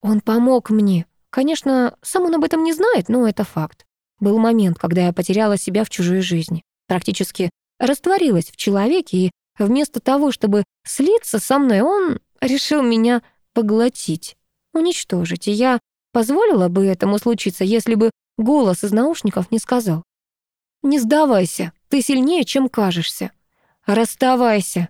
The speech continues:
это лишь часть пути. Не ломайся, будет хуже, если привяжешься. Закаляйся, из цепи себя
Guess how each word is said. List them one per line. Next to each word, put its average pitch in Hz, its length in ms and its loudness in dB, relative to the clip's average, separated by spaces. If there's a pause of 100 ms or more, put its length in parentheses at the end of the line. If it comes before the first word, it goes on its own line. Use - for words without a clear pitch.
(140)
это 226 260 0
лишь 214 220 0
часть 208 420 -2
пути. 214 460 -2 (480)
Не 370 180 0
ломайся, 262 680 0 (260)
будет 254 340 0
хуже, 277 360 0
если 202 280 0
привяжешься. 220 800 -2 (320)
Закаляйся, 190 1000 0 (340)
из 240 220 0
цепи 269 480 -2
себя 202 460 -2